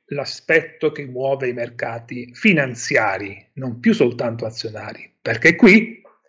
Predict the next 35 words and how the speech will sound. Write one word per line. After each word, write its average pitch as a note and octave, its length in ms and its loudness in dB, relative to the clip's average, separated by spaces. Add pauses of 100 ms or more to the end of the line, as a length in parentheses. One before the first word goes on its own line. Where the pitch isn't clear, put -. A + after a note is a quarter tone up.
(340)
cosa E3+ 180 6
abbiamo D#3 240 4
fatto? A2 480 2
Abbiamo E3 460 4
confrontato E3+ 880 0
il B3+ 180 4
cesi, B2 520 -2
che - 120 -12
vi B2+ 100 -16
ricordo C3 360 -4
essere C3+ 320 -4
la A2+ 100 -10
linea B2+ 240 -8
rossa, A#2 500 -2 (380)
ed C#3 180 2
è C#3 40 4
una C3 120 0
linea E3 220 4
che C#3+ 140 2
cresce D3 640 2
se D#3+ 460 0
le D3 80 -6
aspe-, - 260 -14
i C3 100 -14
dati D3+ 300 -4
macro D3 360 -6
sono A#2+ 280 -12
superiori C3+ 720 0
alle A#2+ 100 -6
aspettative B2+ 720 -6
e D3+ 260 -2
decresce C3 680 -2
nel A2+ 140 -8
caso A2 320 -6
contrario. A2+ 840 -10